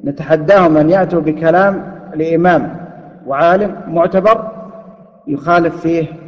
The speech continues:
طريقة أهل السنة والجماعة. ما يمكن، ما في ولا إمام قال: "إن الله في كل مكان"، أبدًا. ما قال هذا إلا المعطلة الجهمية الحلولية.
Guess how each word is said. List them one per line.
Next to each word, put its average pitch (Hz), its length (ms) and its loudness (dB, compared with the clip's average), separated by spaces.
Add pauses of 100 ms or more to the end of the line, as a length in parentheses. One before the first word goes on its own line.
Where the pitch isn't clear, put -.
(100)
طريقة 151 400 0
أهل 143 60 -2
السنة 139 240 -8
والجماعة. 117 300 -8
ما 185 140 -2
يمكن، - 280 -6 (1500)
ما 196 180 0
في 202 140 0
ولا 202 320 4
إمام 196 420 0
قال: 165 180 2
"إن 170 180 0
الله 160 200 2
في 156 140 -4
كل 156 160 0
مكان"، 131 320 -2 (720)
أبدًا. 208 320 0 (680)
ما 208 160 2
قال 196 300 2
هذا 196 380 2
إلا 196 180 2
المعطلة 160 480 2
الجهمية 139 540 -2 (560)
الحلولية. 156 680 0